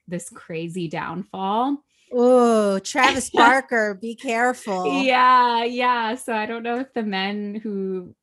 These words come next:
Speaker 1: become part of the family are really cursed, 'cause, yeah, like, even if you think about, like, Rob and, um,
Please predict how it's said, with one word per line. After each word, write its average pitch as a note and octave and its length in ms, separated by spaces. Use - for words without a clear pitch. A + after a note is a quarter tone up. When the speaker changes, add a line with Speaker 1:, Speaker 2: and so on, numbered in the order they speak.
Speaker 1:
become G3 320
part G3+ 200
of F#3+ 60
the F#3+ 220
family F#3 440
are F3+ 140
really G#3+ 220
cursed, A#3+ 340
'cause, G3+ 160
yeah, G3+ 160
like, F#3+ 220
even G3+ 240
if G#3+ 100
you G3+ 80
think F#3+ 220
about, E3+ 260
like, E3 240
Rob E3 720
and, E3 320
um, D#3 500